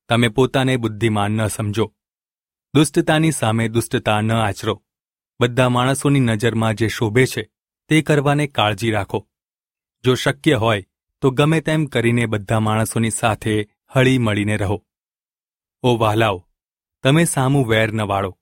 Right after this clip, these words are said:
પણ ઈશ્વરના કોપને માટે માર્ગ મૂકો. કેમ કે લખેલું છે કે પ્રભુ કહે છે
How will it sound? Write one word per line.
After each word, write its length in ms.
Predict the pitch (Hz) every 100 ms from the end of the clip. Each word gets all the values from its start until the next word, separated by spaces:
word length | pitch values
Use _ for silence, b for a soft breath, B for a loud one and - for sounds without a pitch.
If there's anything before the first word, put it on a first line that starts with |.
| _ _ _ _ -
પણ 100 | 135
ઈશ્વરના 480 | 147 160 151 151 139
કોપને 440 | - 120 - 117
માટે 320 | 110 101 - 110
માર્ગ 320 | 110 107 101
મૂકો. 280 | 107 101 113 - _ _ _ _ _ -
કેમ 100 | 120
કે 120 | 117
લખેલું 420 | 113 113 160 170 -
છે 160 | 117 - _ _ _ _ 123
કે 40 |
પ્રભુ 280 | 113 123 143
કહે 280 | 139 117 135
છે 220 | 131 120